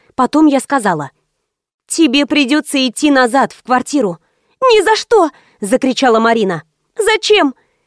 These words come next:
«Нельзя же там труп оставить!» Она зарыдала в голос. «Нет, не пойду, только с тобой! Или лучше вообще туда не соваться!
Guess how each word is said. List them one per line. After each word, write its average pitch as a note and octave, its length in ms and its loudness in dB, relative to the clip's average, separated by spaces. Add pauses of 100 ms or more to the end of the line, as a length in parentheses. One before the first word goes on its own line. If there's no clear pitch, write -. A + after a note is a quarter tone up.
(180)
«Нельзя A#3 480 0
же C#4 100 -2
там D4+ 220 2
труп F4 320 2
оставить!» G#3+ 560 -4 (480)
Она A3+ 340 0
зарыдала A3+ 520 0
в G3+ 80 -8
голос. F#3 420 -4 (560)
«Нет, G4 400 2
не G4+ 160 2
пойду, F#4+ 560 2
только G#4 320 0
с - 80 -4
тобой! G4 560 0 (320)
Или F4+ 220 2
лучше F#4 340 2
вообще F#4+ 380 0
туда D#4 260 0
не D#4 140 0
соваться! E4+ 520 0